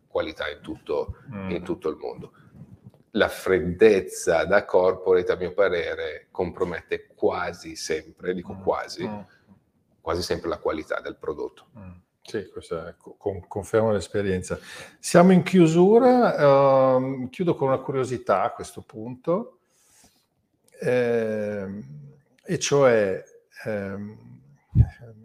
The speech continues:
Speaker 2: metterla giù in un modo efficace. Ehm, no, è troppo complessa per la chiusura, niente, mi fermo qui perché se no non rispettiamo i tempi del, era una curiosità mia che avrei voluto esplorare, ma, ma la vediamo, la vediamo casomai dopo,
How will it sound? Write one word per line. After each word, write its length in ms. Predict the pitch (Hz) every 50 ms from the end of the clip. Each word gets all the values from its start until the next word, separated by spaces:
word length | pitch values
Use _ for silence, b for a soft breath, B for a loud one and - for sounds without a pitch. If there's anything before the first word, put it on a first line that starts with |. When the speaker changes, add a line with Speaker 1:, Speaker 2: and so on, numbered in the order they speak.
| 120 127 113 110 113
Speaker 2:
metterla 380 | 117 110 - - 123 113 120 123
giù 220 | 107 113 123 123
in 60 | 117
un 140 | 120 120 110
modo 340 | 113 120 117 110 107 120 113
efficace. 1000 | 107 - - - 110 - - - 110 101 98 98 98 - - - 104 92 92 - B B B B B B B B B B B B _ _ -
Ehm, 1200 | - 139 139 135 135 135 135 135 135 131 131 - 131 127 127 127 123 247 247 247 240 233 - - _ _ _ _ _ _ _ _ _ _ _ _ _ _ _ _ _ _ _ _ _ _
no, 160 | _ 139 131
è 80 | 120 113
troppo 240 | - 147 139 - 127
complessa 500 | - - 117 101 - 113 95 - - 104
per 120 | - 104
la 80 | 95 -
chiusura, 480 | - - - - - 95 85 82 95
niente, 260 | 95 92 92 90 - 101
mi 80 | 101
fermo 340 | 95 - - 113 104 107 98
qui 200 | - - 127 101
perché 320 | - 107 92 - 113 101
se 160 | 92 - - 101
no 240 | 107 110 107 110
non 180 | 107 110 107 104
rispettiamo 480 | 107 104 - - 110 - - 117 110 117
i 100 | 110 110
tempi 480 | - 123 120 117 117 117 - 120 110
del, 220 | 104 107 104 101 107
era 240 | 110 120 120 117
una 140 | 117 117 110
curiosità 420 | - - 117 117 113 107 101 110 107
mia 240 | 113 113 113 110
che 140 | 101 - 110
avrei 160 | 101 104 107
voluto 240 | 101 104 104 98 107
esplorare, 560 | 95 - - - 101 92 95 92 90 90 95
ma, 260 | 87 85 82 - - -
ma 140 | 107 98 95
la 80 | 95
vediamo, 640 | 95 98 95 87 95 95 90 90 90 90 87 87 85
la 80 | 98 98
vediamo 320 | 98 98 98 101 92 95
casomai 400 | - - 92 92 90 92 90 90
dopo, 360 | 87 90 87 85 - 92 -